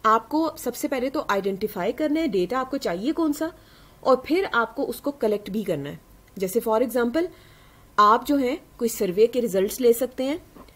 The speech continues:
Market में आपने कोई survey कराया किसी software की need से related,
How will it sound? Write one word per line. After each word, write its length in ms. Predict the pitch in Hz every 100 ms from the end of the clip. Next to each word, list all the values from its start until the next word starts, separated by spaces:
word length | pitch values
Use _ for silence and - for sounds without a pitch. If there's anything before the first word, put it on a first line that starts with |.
| - - - - -
Market 460 | 190 185 185 247
में 100 | 262
आपने 240 | 240 233 247
कोई 140 | 247
survey 280 | 240 214 240
कराया 340 | 247 240 226
किसी 240 | 233 233 247
software 400 | 233 208 - 240
की 120 | 254
need 240 | 208 208
से 140 | 226 277
related, 480 | 262 226 202 269